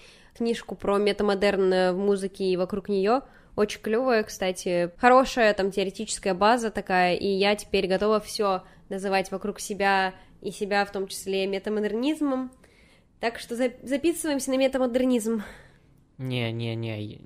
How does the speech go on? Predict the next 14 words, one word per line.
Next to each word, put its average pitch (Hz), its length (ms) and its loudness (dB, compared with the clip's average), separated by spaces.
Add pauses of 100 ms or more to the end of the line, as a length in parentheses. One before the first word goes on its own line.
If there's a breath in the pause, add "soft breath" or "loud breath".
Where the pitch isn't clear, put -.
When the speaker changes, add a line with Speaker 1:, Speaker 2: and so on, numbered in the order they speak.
(100)
Speaker 2:
меня 127 340 0
туда 131 200 -4
не 123 80 -2
затащишь, 123 460 -2
я 120 280 -2
все 127 160 -6
равно 117 240 -4
стопроцентный 117 640 -6
постмодернист. 117 680 -6 (260 loud breath)
Я, 135 120 4
кстати, 143 240 -2
еще - 160 2
прочитал - 460 0
летом, 123 440 -2